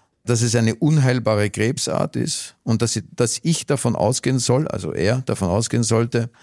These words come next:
"dass er drei bis sechs Monate noch zu leben hat.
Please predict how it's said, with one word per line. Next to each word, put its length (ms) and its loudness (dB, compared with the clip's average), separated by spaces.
"dass 160 -2
er 180 2
drei 320 0
bis 200 -4
sechs 220 -2
Monate 380 2
noch 120 -4
zu 180 -4
leben 300 -10
hat. 260 -14